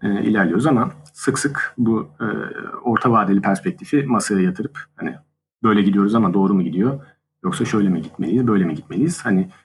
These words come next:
e, yurt dışına da iki bin on sekizde açıldık ama biz iki bin on altıdan beri bunun, e, şeylerini, istişarelerini yapıyorduk. Sadece ekip olarak hani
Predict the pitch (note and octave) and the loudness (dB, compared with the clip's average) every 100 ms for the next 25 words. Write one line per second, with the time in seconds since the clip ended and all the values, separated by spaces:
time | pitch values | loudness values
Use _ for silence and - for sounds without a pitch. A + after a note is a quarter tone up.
0 | _ _ _ - F#2+ A2 A2+ A#2+ A#2 G#2+ | _ _ _ -6 0 0 0 0 2 2
1 | A2 A#2+ A2+ G#2+ G#2+ - A2 C3+ C3 G#2 | 2 2 2 2 2 0 0 0 2 2
2 | G2 - - A#2 G#2+ F#2+ G2+ F2+ F2+ C3+ | 2 -2 -2 2 2 2 2 2 2 0
3 | G#2 A#2+ - - G#2 - - A#2 F2 G2 | 2 0 -4 -10 -10 -10 -8 -4 0 0
4 | A2 - - F#2+ E2+ A2 A2+ - F#2 - | 0 -4 -4 -2 0 2 2 0 -4 -6
5 | - _ _ _ _ _ _ _ _ _ | -12 _ _ _ _ _ _ _ _ _
6 | - F2+ G2+ A#2+ B2 - A#2+ - G#2 F#2 | -6 -4 0 0 0 -6 -6 -2 0 2
7 | F#2 F2+ | 2 0